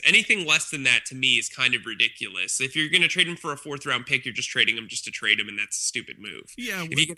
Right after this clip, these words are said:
Speaker 1: a second
Speaker 2: yeah.
Speaker 1: round
Speaker 2: But, but I'm sa-, but my point is from, just from, uh, Foles' perspective of just, like, if you, if that was your job and it's like, "Yeah, we're, we're moving on from you,"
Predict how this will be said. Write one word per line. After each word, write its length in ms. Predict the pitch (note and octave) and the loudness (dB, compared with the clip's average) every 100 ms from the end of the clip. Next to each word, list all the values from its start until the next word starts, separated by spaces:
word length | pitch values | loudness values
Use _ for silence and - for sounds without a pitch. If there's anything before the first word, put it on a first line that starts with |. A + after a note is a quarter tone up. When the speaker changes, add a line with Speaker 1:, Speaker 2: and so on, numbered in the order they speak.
| - | 0
Speaker 1:
a 60 | |
second 220 | A3 A3+ D#3 | 2 2 2
Speaker 2:
yeah. 60 | |
Speaker 1:
round 160 | C#3 B2+ _ _ _ | 0 0 _ _ _
Speaker 2:
But, 140 | D3+ F#3 E3+ | -2 2 4
but 100 | F3+ | 6
I'm 100 | F#3 | 6
sa-, 220 | G3+ F#3 | 4 2
but 160 | E3 F3 | 0 4
my 200 | F#3 F#3+ | 2 4
point 280 | F3 D#3+ | 4 6
is 160 | D3 B2 | 6 4
from, 280 | - C#3+ C3 | 2 0 2
just 240 | F3 F3+ | 2 4
from, 340 | D#3 C3 G#2+ G#2+ _ F2 | 4 4 2 -2 _ -18
uh, 80 | - D2+ F2 | -18 -16 -6
Foles' 420 | - E3 E3 C#3+ | 0 4 4 4
perspective 520 | C3 A2 G#2+ F2+ F#2 G2+ | 2 4 2 2 2 2
of 120 | E2+ | 2
just, 220 | G#2+ - | 2 4
like, 180 | A#2 G#2 | 4 4
if 200 | A#2+ C#3 | 4 6
you, 120 | D#3+ | 6
if 120 | D3 - | 6 6
that 180 | G3+ D3+ | 4 6
was 180 | A#2+ | 6
your 140 | C3 D3 | 6 6
job 260 | A#2+ A#2 | 6 6
and 160 | A2+ A2+ | 6 6
it's 220 | A2+ A2 | 6 6
like, 200 | A#2+ A2 | 4 6
"Yeah, 200 | B2 A#2+ | 6 6
we're, 260 | B2 A#2+ A#2 C3 | 6 4 2 4
we're 140 | C#3 | 6
moving 320 | C#3+ C#3+ B2 | 6 6 6
on 180 | B2 B2 | 4 4
from 240 | G#2 F#2 | 2 2
you," 200 | F2 G2 | 4 2